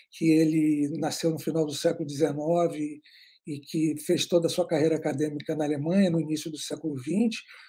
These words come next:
Inclusive, ele foi orientador, eh, do Adorno, em, na, na tese do Adorno de doutorado, em, em mil novecentos e trinta e um, e depois, com a ascensão do nazismo,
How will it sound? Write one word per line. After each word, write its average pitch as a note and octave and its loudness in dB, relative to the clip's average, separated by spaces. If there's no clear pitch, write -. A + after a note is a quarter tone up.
Inclusive, D#3 6
ele E3 10
foi E3 8
orientador, D#3 4
eh, D#3+ 0
do D#3 4
Adorno, F#3 8
em, D#3 -4
na, D3+ -6
na D3 -2
tese C#3 0
do D3+ 2
Adorno C#3+ 0
de D3 -2
doutorado, D3+ 0
em, D3+ -2
em D#3 0
mil D#3+ 6
novecentos D3 2
e C#3+ -6
trinta D#3 0
e D#3 6
um, G3 8
e A#3 6
depois, G#3+ 10
com A3+ 4
a A3+ 8
ascensão G#3+ 8
do G#3 8
nazismo, G#3 8